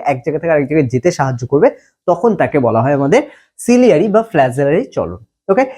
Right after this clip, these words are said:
নাও এবার হচ্ছে ভাইটাল যেটা চার নম্বর আমরা হচ্ছে দেখবো, সেটাকে বলা হয় আমাদের প্রকরণ চলন, ঠিক আছে, বা রসস্ফীতি জনিত চলন। তো এখানে টার্মগুলো খেয়াল করবো, প্রকরণ চলন বা রসস্ফীতি জনিত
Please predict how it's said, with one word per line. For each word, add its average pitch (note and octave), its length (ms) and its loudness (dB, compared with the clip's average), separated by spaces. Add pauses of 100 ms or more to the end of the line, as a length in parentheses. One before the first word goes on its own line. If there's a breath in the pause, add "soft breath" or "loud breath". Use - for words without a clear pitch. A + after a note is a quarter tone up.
(220 loud breath)
নাও C3+ 160 0 (120)
এবার B3 220 4
হচ্ছে C4 240 -4 (400)
ভাইটাল F#3 300 2
যেটা G3 180 -2
চার F#3 260 0
নম্বর F#3 280 0 (120)
আমরা D#3+ 220 -2
হচ্ছে D3+ 220 -6 (120)
দেখবো, C#3 280 0
সেটাকে E3+ 360 -2
বলা C3 220 4
হয় C#3+ 140 0
আমাদের D#3+ 240 2 (160)
প্রকরণ A#3 540 2
চলন, A#2+ 360 -4 (300)
ঠিক A3 160 -2
আছে, D#3+ 160 2
বা F#3+ 180 2
রসস্ফীতি F3+ 640 0
জনিত C#3 360 0
চলন। A#2 300 -8 (120)
তো - 100 -8
এখানে F3+ 200 2 (140)
টার্মগুলো F#3 440 2
খেয়াল F3+ 240 0
করবো, F#3 200 0 (120)
প্রকরণ D#3 540 0 (1300)
চলন C#3+ 360 2 (1080 loud breath)
বা C#3+ 220 0 (420)
রসস্ফীতি E3+ 760 0 (380)
জনিত C#3+ 460 2